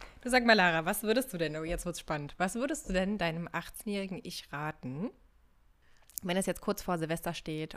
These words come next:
und, äh, sich Gedanken macht, „Okay, das neue Jahr kommt, das alte Jahr ist da, ähm, was für Rituale oder was würdest du ihm einfach für Empfehlungen geben, um gut in das neue Jahr zu starten?“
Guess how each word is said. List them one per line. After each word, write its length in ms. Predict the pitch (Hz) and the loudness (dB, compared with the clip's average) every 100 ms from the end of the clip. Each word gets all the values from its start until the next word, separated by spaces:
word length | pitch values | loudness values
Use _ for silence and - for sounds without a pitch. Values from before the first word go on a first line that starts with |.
| - | -8
und, 440 | 151 147 147 - | -6 -6 -8 -10
äh, 320 | - 147 143 151 - - - - - - | -10 -8 -10 -12 -18 -20 -20 -20 -20 -12
sich 160 | - 220 | -2 2
Gedanken 380 | 220 202 226 226 | 6 6 6 4
macht, 180 | 208 196 | 4 4
„Okay, 520 | - 233 233 226 226 | 0 2 6 6 4
das 140 | 214 | 2
neue 140 | 220 214 | 2 4
Jahr 160 | 208 202 | 4 4
kommt, 460 | 214 202 202 202 | 2 2 2 -2
das 160 | 190 - | -6 -4
alte 240 | - 185 | -4 0
Jahr 140 | 190 175 | 2 0
ist 120 | 180 | 0
da, 500 | 190 190 185 185 185 - | 0 2 2 0 -2 -4
ähm, 600 | 175 170 170 165 165 185 | -4 -4 -6 -6 -8 -4
was 340 | 180 175 - - | -2 -2 -6 -6
für 320 | 175 170 165 | -2 0 -2
Rituale 500 | 170 - - 170 175 | -4 -6 -4 -2 -2
oder 220 | 165 165 | -2 -2
was 340 | 160 165 - - | -4 -6 -10 -8
würdest 300 | 165 170 - | -8 -8 -8
du 140 | 165 | -6
ihm 220 | 165 165 | -6 -6
einfach 220 | 151 160 170 | -8 -8 -8
für 120 | - | -8
Empfehlungen 500 | 170 190 170 160 156 | -6 -6 -4 -6 -8
geben, 280 | 151 156 147 | -8 -8 -8
um 200 | 151 151 | -10 -8
gut 220 | 190 190 | -8 -8
in 100 | - | -10
das 160 | 143 - | -12 -10
neue 220 | 143 143 | -10 -8
Jahr 160 | 160 | -10
zu 100 | - | -12
starten?“ 400 | 160 - - - | -14 -16 -16 -16